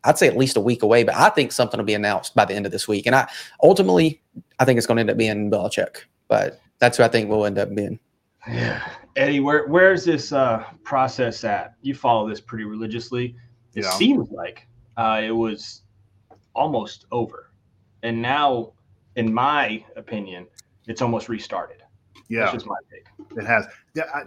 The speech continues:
Speaker 3: forgive me, guys. Have they interviewed Todd Monken? I know they've interviewed Mike Macdonald.
Speaker 1: No,
Speaker 3: Have they,
Speaker 1: they have not.
Speaker 3: they have not interviewed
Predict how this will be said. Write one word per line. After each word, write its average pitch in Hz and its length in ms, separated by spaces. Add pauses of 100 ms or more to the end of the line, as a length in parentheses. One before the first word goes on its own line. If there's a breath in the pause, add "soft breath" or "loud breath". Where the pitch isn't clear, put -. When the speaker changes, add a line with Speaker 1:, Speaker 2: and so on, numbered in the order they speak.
(120)
Speaker 3:
forgive 143 320
me, 113 100
guys. 98 320
Have 120 120
they 196 180
interviewed 170 420
Todd 131 260
Monken? 120 420
I 113 60
know 135 160
they've 139 160
interviewed 117 360
Mike 110 220
Macdonald. 92 520
Speaker 1:
No, 131 100
Speaker 3:
Have 98 120
they, 117 60 (200)
Speaker 1:
they 123 60
have 131 160
not. 127 180 (180)
Speaker 3:
they - 180
have 110 60
not 123 240
interviewed 98 460